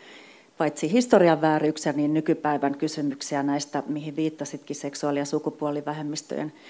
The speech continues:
kysymyksistä. Ja, ja kirkko tekee omia ratkaisuja ja valtio, valtio sitten käy sitä vuoropuhelua, että nämä on, ää, aika oleellisia, juurikin tämä yksilön ja kansakunnan ja sit vielä niin kuin organisaatioiden, instituutioiden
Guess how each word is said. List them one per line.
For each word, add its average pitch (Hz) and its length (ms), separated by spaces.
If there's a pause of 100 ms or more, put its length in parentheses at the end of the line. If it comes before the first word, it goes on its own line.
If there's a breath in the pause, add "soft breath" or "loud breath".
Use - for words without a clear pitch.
(300 loud breath)
kysymyksistä. 156 760
Ja, 147 180 (180)
ja 151 200 (580 loud breath)
kirkko 170 340
tekee 160 300
omia 180 260
ratkaisuja 165 680
ja 160 140
valtio, 165 560
valtio 165 400
sitten 156 320
käy 160 200
sitä 156 300
vuoropuhelua, 156 800
että 151 160
nämä 151 160
on, 143 160 (1040 loud breath)
ää, 165 200
aika 170 300
oleellisia, 160 540
juurikin 160 340
tämä 147 320
yksilön 147 580
ja 147 180 (120)
kansakunnan 156 680
ja 151 60
sit 175 220
vielä 170 220
niin 165 160
kuin 175 180
organisaatioiden, 147 1120
instituutioiden 139 1040